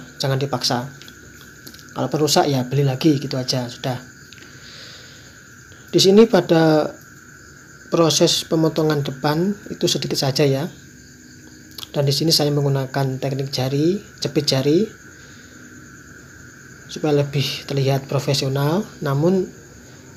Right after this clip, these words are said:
pada akhirnya saya gunakan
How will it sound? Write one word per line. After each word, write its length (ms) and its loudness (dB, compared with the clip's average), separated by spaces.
pada 720 0
akhirnya 560 2
saya 240 0
gunakan 720 -2